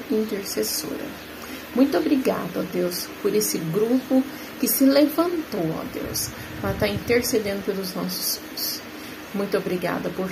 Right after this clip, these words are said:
tudo, em nome de Jesus. Amém. Com muita gratidão a Deus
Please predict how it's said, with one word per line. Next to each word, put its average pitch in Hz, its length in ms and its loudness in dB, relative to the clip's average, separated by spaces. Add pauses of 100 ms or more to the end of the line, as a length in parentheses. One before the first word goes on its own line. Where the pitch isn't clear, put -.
(120)
tudo, 185 360 -6 (440)
em 196 120 4
nome 180 280 2
de 214 200 -4
Jesus. 180 640 0 (220)
Amém. - 280 -4 (1200)
Com 202 100 -2
muita 208 280 0
gratidão 214 640 0
a 196 60 2
Deus - 500 -2